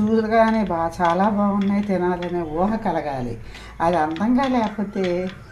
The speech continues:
ఏ వస్తువైనా సరే బాగోదండి. నా మనసుకు అలా అనిపిస్తుంది. మరి మీకు ఎలా ఉంటుందో కానీ, నేను మటుకు మా పిల్లల్ని కూడా ఏదైనా కొంచెం బాగోలేదు అంటే వాళ్ళ మీద కోప్పడుతూ ఉంటాను. ఒక్క విషయంలోనూ, "అయ్యో, మీరు అలా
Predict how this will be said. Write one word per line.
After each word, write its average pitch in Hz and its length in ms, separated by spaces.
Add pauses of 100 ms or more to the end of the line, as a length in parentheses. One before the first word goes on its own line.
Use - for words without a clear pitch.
(1040)
ఏ 175 180
వస్తువైనా 208 640
సరే 190 240
బాగోదండి. 170 680
నా 165 200
మనసుకు 160 420
అలా 180 180
అనిపిస్తుంది. 160 720
మరి 165 220
మీకు 180 260
ఎలా 156 260
ఉంటుందో 170 480
కానీ, 165 400 (380)
నేను 196 240
మటుకు 190 260
మా 208 140
పిల్లల్ని 196 480
కూడా 202 180
ఏదైనా 185 520 (100)
కొంచెం 185 300
బాగోలేదు 175 680
అంటే 170 500 (440)
వాళ్ళ 190 200
మీద 190 220
కోప్పడుతూ 190 680
ఉంటాను. 160 460 (360)
ఒక్క 190 220
విషయంలోనూ, 208 880
"అయ్యో, 190 280
మీరు 208 240
అలా 175 260